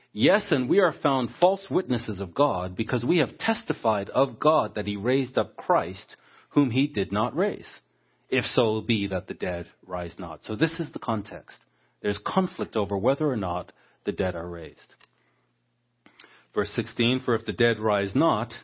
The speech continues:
then is not Christ raised. And if Christ be not raised, your faith is vain, you are yet in your sins." The whole thing is hopeless. If, if Christ isn't raised, then we're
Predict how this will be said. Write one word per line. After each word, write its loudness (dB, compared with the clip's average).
then 2
is -2
not -2
Christ -6
raised. -12
And -4
if -10
Christ 2
be 2
not -2
raised, -6
your -8
faith 2
is 0
vain, -2
you 0
are 0
yet -2
in 0
your -2
sins." -8
The -10
whole 2
thing 0
is -4
hopeless. -6
If, -4
if -10
Christ 0
isn't 0
raised, 0
then -2
we're 0